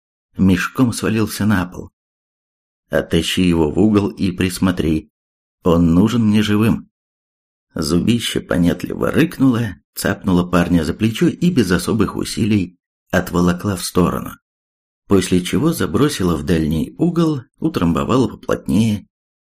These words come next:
чтобы при взрыве не зацепила обломками, а сама уселась у него в ногах и выжидательно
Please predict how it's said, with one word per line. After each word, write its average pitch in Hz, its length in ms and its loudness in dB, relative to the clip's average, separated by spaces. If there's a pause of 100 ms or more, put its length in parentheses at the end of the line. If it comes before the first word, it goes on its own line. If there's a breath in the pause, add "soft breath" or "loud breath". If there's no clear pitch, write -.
чтобы 92 400 0
при 92 140 2
взрыве 101 720 0
не 104 220 6
зацепила 90 560 0
обломками, 82 880 0 (640)
а 85 160 -2
сама 120 360 0
уселась 135 580 -2
у 117 80 4
него 95 280 4
в 82 80 -2
ногах 147 360 0 (100)
и 170 140 2
выжидательно 104 840 -2